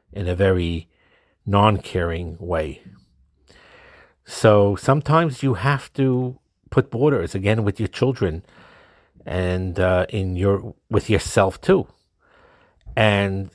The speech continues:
it seems restrictive at the time. But the truth is, is if the purpose is, is to create that healthy space and healthy borders, it's the greatest gift.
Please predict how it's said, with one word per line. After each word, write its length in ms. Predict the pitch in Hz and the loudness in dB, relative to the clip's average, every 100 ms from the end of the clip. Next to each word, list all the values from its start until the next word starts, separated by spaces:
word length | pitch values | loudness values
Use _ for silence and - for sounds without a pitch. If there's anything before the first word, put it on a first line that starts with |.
| - | -8
it 160 | 92 | -8
seems 440 | - - 90 90 - | -6 -4 -4 -4 -6
restrictive 680 | 87 - - 165 - 98 82 | -8 -4 -2 -2 0 -2 -2
at 200 | - 87 | -8 -8
the 80 | 98 | -8
time. 460 | - 120 143 87 67 _ _ _ _ _ _ _ _ _ | -4 0 0 0 -8 _ _ _ _ _ _ _ _ _
But 500 | 120 98 110 101 - | -16 2 4 4 0
the 160 | 113 92 | -10 -10
truth 340 | - 107 95 | -4 -4 -2
is, 380 | 127 98 82 - | -2 -2 -4 -10
is 180 | - - | -12 -8
if 600 | 87 87 - - - - - | -8 -8 -14 -20 -20 -20 -20
the 80 | - _ _ | -20 _ _
purpose 460 | - 139 - 104 - | 2 2 2 -6 -4
is, 320 | 92 71 - | -4 -6 -12
is 240 | - 95 | -14 -14
to 120 | - | -16
create 540 | - - 95 101 120 - | -16 -10 -4 0 -2 -2
that 160 | 98 | -6
healthy 460 | - 107 107 - 98 | -4 -4 -4 -8 -8
space 540 | - - 90 85 - | -8 -2 -2 -2 -6
and 100 | 90 | -12
healthy 300 | 90 92 - | -10 -10 -8
borders, 640 | 107 117 120 95 87 - - _ - - - | -6 0 0 0 -4 -8 -20 _ -20 -20 -20
it's 100 | _ | _
the 100 | - | -6
greatest 500 | 92 101 87 82 - | 2 2 2 0 -4
gift. 380 | - 73 - - | -6 -6 -8 -20